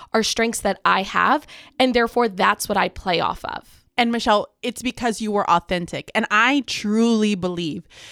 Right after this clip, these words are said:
Speaker 2: that your students can tell when you're trying to force something. So for instance, if you were that person that said, "I wanna be that, that more, like, musically in-,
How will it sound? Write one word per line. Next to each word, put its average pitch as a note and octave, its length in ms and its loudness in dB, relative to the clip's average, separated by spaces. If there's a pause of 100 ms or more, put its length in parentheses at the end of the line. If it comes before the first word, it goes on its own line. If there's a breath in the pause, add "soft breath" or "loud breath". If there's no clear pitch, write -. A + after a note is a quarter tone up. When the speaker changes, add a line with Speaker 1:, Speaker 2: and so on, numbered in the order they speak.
(160 loud breath)
Speaker 2:
that F3+ 120 -4
your G3+ 380 0
students - 840 -4
can F3 220 -4
tell G#3+ 520 0
when F#3 200 0
you're E3+ 100 -2
trying F3 420 -4
to - 140 -6
force - 720 -2
something. D#3 640 -8 (240 loud breath)
So - 160 0
for G3 140 -2
instance, G3+ 360 -4
if F#3 80 -2
you A#3+ 260 -2
were B3+ 100 4
that G#3+ 200 0
person G#3 300 -4
that F3 160 -4
said, F#3+ 220 -2
"I A#3+ 140 4
wanna B3 180 2
be A3 160 -4
that, F#3+ 340 0
that F#3 220 2
more, A3 480 -2
like, G3 180 -2
musically G#3+ 640 -4
in-, F3+ 140 -6